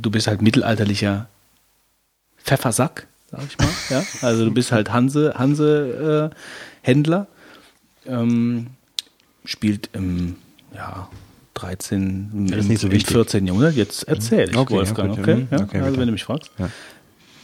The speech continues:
Speaker 1: Und, ähm, du hast die, du hast Ostsee,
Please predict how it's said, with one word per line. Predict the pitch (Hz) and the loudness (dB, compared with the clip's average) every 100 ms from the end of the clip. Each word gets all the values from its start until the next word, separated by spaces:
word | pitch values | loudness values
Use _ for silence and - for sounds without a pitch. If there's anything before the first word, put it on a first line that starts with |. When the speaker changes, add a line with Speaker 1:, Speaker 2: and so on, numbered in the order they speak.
| - | 2
Speaker 1:
Und, | 113 110 | 4 4
ähm, | 113 107 107 101 - 95 117 113 _ - _ - | 4 2 2 -2 -6 -10 -10 -10 _ -20 _ -6
du | - 104 | 0 0
hast | 104 - | 0 2
die, | 110 104 | 4 4
du | 104 | 2
hast | 104 - - | -2 -2 0
Ostsee, | 127 - - 156 160 | 0 0 0 2 2